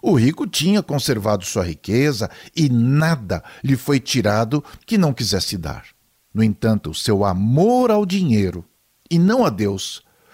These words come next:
foi o que comprometeu o seu destino. Os pobres mencionados nas Escrituras Sagradas são considerados, na sua condição, com significados levemente diferentes. Os pobres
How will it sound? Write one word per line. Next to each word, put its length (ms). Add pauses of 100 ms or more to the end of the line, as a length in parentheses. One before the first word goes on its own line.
(120)
foi 300
o 60
que 160
comprometeu 1200
o 80
seu 460
destino. 680 (420)
Os 180
pobres 360
mencionados 760
nas 180
Escrituras 540
Sagradas 500
são 220
considerados, 880 (260)
na 120
sua 240
condição, 680 (380)
com 160
significados 1000
levemente 680
diferentes. 800 (380)
Os 180
pobres 680